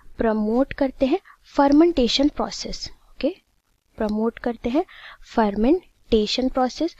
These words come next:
अब यहाँ पर देखा जाए तो ये किस तरीके से promote करते हैं, तो ये क्या करते हैं, ब्रेक डाउन करते हैं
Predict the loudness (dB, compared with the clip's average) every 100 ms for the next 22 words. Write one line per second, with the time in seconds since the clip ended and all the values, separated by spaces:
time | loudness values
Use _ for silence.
0 | -16 -10 -6 -4 -4 -4 -2 -2 0 -2
1 | -2 -6 -6 -10 -14 -18 -4 0 0 2
2 | 0 2 0 0 0 -2 0 0 4 6
3 | 4 0 -4 0 -2 0 -2 0 -2 -2
4 | -4 -4 0 0 0 -2 -2 -2 0 2
5 | 2 0 -6 -6 -6 -6